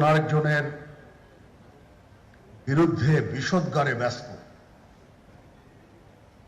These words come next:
এটা একটা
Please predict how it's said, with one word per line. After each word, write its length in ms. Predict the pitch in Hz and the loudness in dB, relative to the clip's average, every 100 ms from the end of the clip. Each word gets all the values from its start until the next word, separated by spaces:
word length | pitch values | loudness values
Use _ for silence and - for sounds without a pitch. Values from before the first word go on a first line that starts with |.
| - - - - - - - - - - - - - - - - - - - - - - - - - | -20 -20 -20 -20 -20 -20 -20 -20 -20 -20 -20 -20 -20 -20 -20 -20 -20 -20 -20 -20 -20 -20 -20 -20 -10
এটা 120 | 120 127 | -6 -4
একটা 160 | 120 | -4